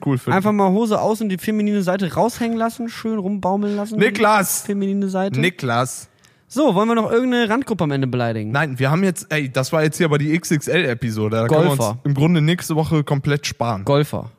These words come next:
Speaker 1: Golfer. Möchtest du noch irgendwas über Golfer sagen? Als
Speaker 2: Ich
Speaker 1: angehender Golfprofi.
Speaker 2: Ich hab mal gegolft.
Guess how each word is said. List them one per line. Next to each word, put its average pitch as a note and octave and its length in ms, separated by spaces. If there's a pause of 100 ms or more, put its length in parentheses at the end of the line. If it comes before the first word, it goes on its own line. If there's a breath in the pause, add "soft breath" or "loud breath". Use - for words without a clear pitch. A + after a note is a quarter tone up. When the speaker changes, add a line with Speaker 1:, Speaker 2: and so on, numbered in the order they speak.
(420)
Speaker 1:
Golfer. C3+ 500
Möchtest D3 260
du F#3+ 40
noch F#3+ 120
irgendwas E3 360
über D#3+ 160
Golfer D#3+ 320
sagen? G#2 300 (300)
Als - 160
Speaker 2:
Ich A3+ 60
Speaker 1:
angehender C#3+ 460
Golfprofi. A#2+ 680 (920)
Speaker 2:
Ich A3+ 340
hab F3+ 140
mal E3+ 200
gegolft. B2+ 640